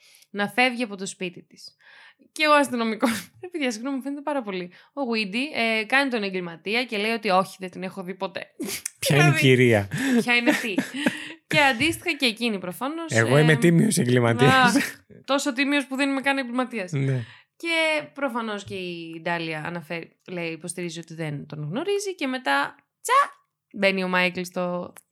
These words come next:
Speaker 1: Ε,
Speaker 2: Καλώς το
Speaker 1: με
Speaker 2: να-
Speaker 1: θυμάσαι, ρε πούστη;
Speaker 2: Ωχ.
Speaker 1: Έτσι, μπήκε ο Μάικλ με τέτοιο
Speaker 2: <laughs> Quote
Speaker 1: mentality.
Speaker 2: πάλι, ναι.
Speaker 1: Και οι άλλοι, εδώ, εδώ ξεκινάει. «Μάικ, έλα εδώ,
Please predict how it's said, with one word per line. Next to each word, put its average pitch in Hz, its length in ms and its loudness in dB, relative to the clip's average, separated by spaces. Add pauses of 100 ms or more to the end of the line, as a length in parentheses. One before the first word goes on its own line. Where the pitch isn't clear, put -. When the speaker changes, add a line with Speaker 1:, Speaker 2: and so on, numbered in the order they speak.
(480)
Speaker 1:
Ε, - 120 -8
Speaker 2:
Καλώς 151 600 6
το - 100 -4
Speaker 1:
με 214 60 2
Speaker 2:
να- 208 60 0
Speaker 1:
θυμάσαι, 226 320 2
ρε 285 100 2
πούστη; 233 520 -6
Speaker 2:
Ωχ. 123 160 -2
Speaker 1:
Έτσι, 196 220 -2 (140)
μπήκε 180 180 2
ο 190 40 -2
Μάικλ 254 240 0
με 220 140 -2
τέτοιο 196 380 -4
Speaker 2:
<laughs> 175 60 -4
Quote 120 100 8
Speaker 1:
mentality. 107 260 6
Speaker 2:
πάλι, 127 380 4
ναι. 117 200 -4
Speaker 1:
Και 220 280 2
οι 233 140 6
άλλοι, 226 480 4
εδώ, 185 460 -2 (120)
εδώ 165 140 -10
ξεκινάει. 151 440 -14 (680)
«Μάικ, 302 440 4 (500)
έλα 302 280 8
εδώ, 269 500 6